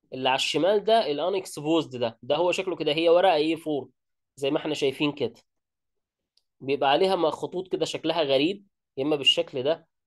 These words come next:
يا اما بتلاقيها عامله زي المتاهه كده، على حسب ما انت بتشتري. هو شركات كتير وانواع كتير، والخطوط دي مش لازم تبقى زرقاء،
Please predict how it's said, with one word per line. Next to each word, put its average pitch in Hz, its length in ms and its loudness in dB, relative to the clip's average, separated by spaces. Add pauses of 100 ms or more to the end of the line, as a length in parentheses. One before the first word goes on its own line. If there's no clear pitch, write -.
(100)
يا 131 80 -4
اما 147 140 -2
بتلاقيها 135 380 -4
عامله 143 240 0
زي 131 140 -2
المتاهه 135 480 -2
كده، 156 340 -4 (360)
على 151 140 -2
حسب 190 280 -2
ما 175 80 0
انت 185 140 -4
بتشتري. 147 520 -6
هو 127 120 -2
شركات 127 380 -6
كتير 143 460 -4 (300)
وانواع 139 300 0
كتير، 139 460 -6 (260)
والخطوط 147 340 -6
دي 185 140 0
مش 180 180 -2
لازم 185 200 2
تبقى 156 260 2
زرقاء، 147 440 0